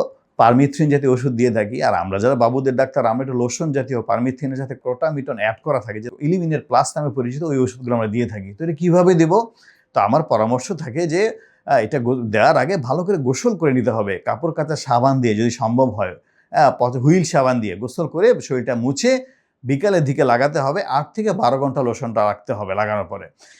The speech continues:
এর, এর মধ্যে কোনোভাবেই পানি লাগানো যাবে না। যারা নামাজ পড়বে তারা অবশ্যই টাইমিং করে নামাজ পড়বে।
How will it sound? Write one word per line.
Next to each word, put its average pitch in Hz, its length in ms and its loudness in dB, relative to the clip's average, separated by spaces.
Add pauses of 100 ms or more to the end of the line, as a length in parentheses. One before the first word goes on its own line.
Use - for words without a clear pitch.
(140)
এর, 143 280 0
এর 143 120 0
মধ্যে 156 220 0
কোনোভাবেই 143 500 -2
পানি 131 260 -4
লাগানো 151 340 0
যাবে 113 220 2
না। 95 260 -2
যারা 110 160 2
নামাজ 110 400 0
পড়বে 165 240 0
তারা 151 200 0
অবশ্যই 156 320 -2
টাইমিং 139 400 -2
করে 147 140 0
নামাজ 120 320 2
পড়বে। 95 280 -8